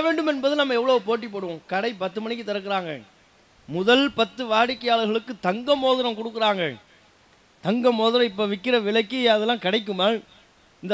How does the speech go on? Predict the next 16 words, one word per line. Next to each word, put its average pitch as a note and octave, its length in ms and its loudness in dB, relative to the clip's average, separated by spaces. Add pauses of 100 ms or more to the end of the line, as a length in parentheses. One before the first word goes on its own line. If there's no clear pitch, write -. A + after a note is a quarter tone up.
வாய்ப்பை A#3 300 4
நம்ம A3+ 240 0
நழுவ A#3+ 220 4
விடலாமா? G3+ 460 0 (640)
அந்த G#3+ 120 -4 (100)
பத்து G3 300 0
பேர்ல C#4 320 6
ஒரு A#3 140 0
ஆளா A#3+ 120 2 (100)
நம்ம G#3+ 220 -2
இருக்கணும். E3+ 400 -6 (180)
அப்ப G3+ 200 -6
எத்தனை C4+ 200 -6
மணிக்கு C4 280 -4
கிளம்புறது? A3 440 -2 (580)
கடை F#3+ 200 0